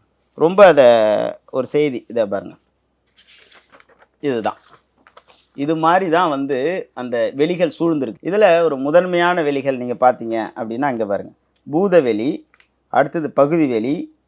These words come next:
உயிர்வெளி, கலைவெளி, அலர்வெளி, பரவெளி, பரம்பரவெளி, பராபரவெளி, பெருவெளி. இப்ப எல்லாம் சொல்றாங்கல்ல, பெருவெளி என்பது எங்கே இருக்கிறது என்றால், பெருவெளி,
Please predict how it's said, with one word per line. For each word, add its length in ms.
உயிர்வெளி, 720
கலைவெளி, 840
அலர்வெளி, 600
பரவெளி, 840
பரம்பரவெளி, 840
பராபரவெளி, 680
பெருவெளி. 560
இப்ப 140
எல்லாம் 200
சொல்றாங்கல்ல, 540
பெருவெளி 400
என்பது 360
எங்கே 300
இருக்கிறது 360
என்றால், 380
பெருவெளி, 580